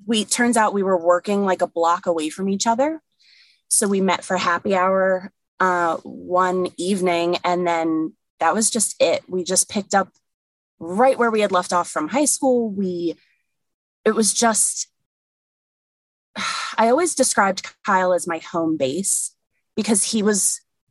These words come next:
just where I was able to kind of recharge. And he was the only place that I could be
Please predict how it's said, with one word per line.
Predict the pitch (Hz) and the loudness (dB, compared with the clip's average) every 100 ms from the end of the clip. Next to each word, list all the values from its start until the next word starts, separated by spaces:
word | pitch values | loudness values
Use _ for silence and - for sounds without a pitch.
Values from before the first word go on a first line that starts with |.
| _ _ _ _ - | _ _ _ _ -2
just | 233 - | 0 0
where | 208 208 | 2 2
I | 202 | 2
was | 196 175 | 2 0
able | 190 175 | 2 0
to | - | -2
kind | 208 208 185 | -6 -2 2
of | 175 - | 0 -2
recharge. | - 175 170 - 147 156 185 196 - | -10 -8 -6 -6 -4 -4 -4 -4 -4
And | 180 170 | -2 -2
he | - - 233 | -4 -2 0
was | 233 220 | 2 0
the | 196 - | -2 0
only | 202 233 294 | 0 2 0
place | - 233 214 - - - _ _ _ _ _ _ - | -2 -2 0 -2 -6 -10 _ _ _ _ _ _ 0
that | 220 | 2
I | 214 | 2
could | 202 180 - | 0 -6 0
be | 254 247 196 165 | 2 2 0 0